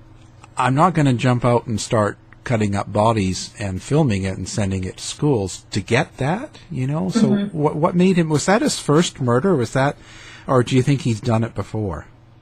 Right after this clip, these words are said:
Speaker 2: Um, I think that this was his first murder. Uh, now, I could be wrong.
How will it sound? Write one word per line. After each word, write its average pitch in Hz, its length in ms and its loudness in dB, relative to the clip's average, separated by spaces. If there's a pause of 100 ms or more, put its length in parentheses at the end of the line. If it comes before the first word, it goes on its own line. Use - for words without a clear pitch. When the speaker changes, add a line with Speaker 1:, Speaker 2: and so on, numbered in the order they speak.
(260)
Speaker 2:
Um, 262 600 0 (300)
I 311 200 2
think 262 360 0
that - 180 -20
this - 460 -6 (340)
was 196 160 -4
his 196 160 -10
first - 400 -12
murder. - 480 -12
Uh, - 160 -6
now, 190 300 0
I 208 200 2
could 214 200 -8
be 202 100 -8
wrong. 196 540 -6